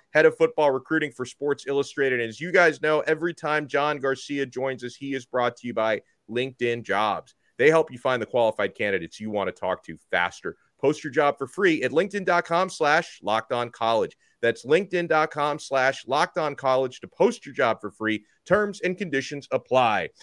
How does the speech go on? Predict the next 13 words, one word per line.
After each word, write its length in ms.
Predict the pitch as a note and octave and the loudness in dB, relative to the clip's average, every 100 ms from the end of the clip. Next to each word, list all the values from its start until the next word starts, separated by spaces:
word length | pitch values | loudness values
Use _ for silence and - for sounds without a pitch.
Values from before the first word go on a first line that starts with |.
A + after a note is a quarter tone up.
| - _ | -20 _
So 140 | D#3+ | 2
there's 200 | D#3+ F#3 | 4 4
a 40 | F#3+ | 6
lot 180 | G3 | 6
of 60 | F3+ | 6
angles 460 | E3+ F#3 F3 D3 C3 | 6 4 2 2 0
on 220 | C3+ B2+ | -2 -2
T 220 | - D3 | -4 -6
V 180 | B2+ B2+ | -6 -6
D. 480 | C3+ C#3+ C3+ A#2+ - _ - | 0 2 2 -2 -6 _ -4
Uh, 240 | B2+ B2+ A#2 | 4 6 6
but 180 | C3+ | 2
John, 520 | B2+ E3+ G3 F3+ D#3 | 4 4 4 4 2